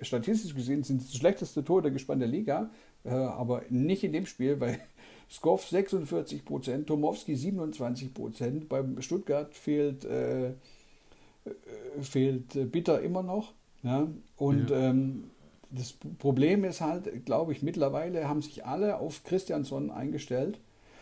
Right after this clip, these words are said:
Speaker 1: und dann fehlt halt so die restliche Feuerpower. Also Lönn ist zwar jetzt wieder da,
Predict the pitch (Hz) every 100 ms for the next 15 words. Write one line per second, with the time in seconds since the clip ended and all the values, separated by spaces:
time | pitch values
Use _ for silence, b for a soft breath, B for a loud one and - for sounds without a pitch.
0 | b b 139 127 123 120 143 190 160 160
1 | 147 135 143 170 156 139 139 131 180 185
2 | 151 123 104 90 85 - 127 120 123 -
3 | 113 123 147 196 190 - 170 156 151 151
4 | 139 123 123 151 190